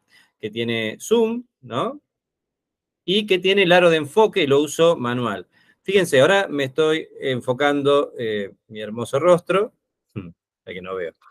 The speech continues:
A ver acá. Y tengo un dedo que está más cerca del objetivo, ¿sí? Está más cerca del objetivo.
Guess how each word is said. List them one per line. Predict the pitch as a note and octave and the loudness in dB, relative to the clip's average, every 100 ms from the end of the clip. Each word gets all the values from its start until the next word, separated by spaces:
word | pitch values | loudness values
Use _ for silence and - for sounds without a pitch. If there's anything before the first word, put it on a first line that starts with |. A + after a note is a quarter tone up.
| _ | _
A | F#2 | -12
ver | F#2+ | -10
acá. | G2 C3+ - _ _ _ _ _ | -4 -4 -6 _ _ _ _ _
Y | D3 | 2
tengo | F3 F#3+ | 4 6
un | F3 | 4
dedo | F3 G3+ F3+ | 8 8 6
que | |
está | C#3+ E3 | 4 2
más | E3 E3+ | 2 2
cerca | E3+ E3 D#3+ | 2 2 2
del | C3+ | 2
objetivo, | B2+ B2 A#2+ G#2 F#2 | 2 0 -4 -6 -8
¿sí? | F2 F3 C4+ _ _ _ _ | -6 -6 -6 _ _ _ _
Está | - A2+ | -6 -4
más | B2 | -4
cerca | - D3 C#3+ | -2 -2 2
del | D#3+ C3 | 2 2
objetivo. | G#2 G#2+ G2+ F2 E2 | 0 -4 -6 -10 -12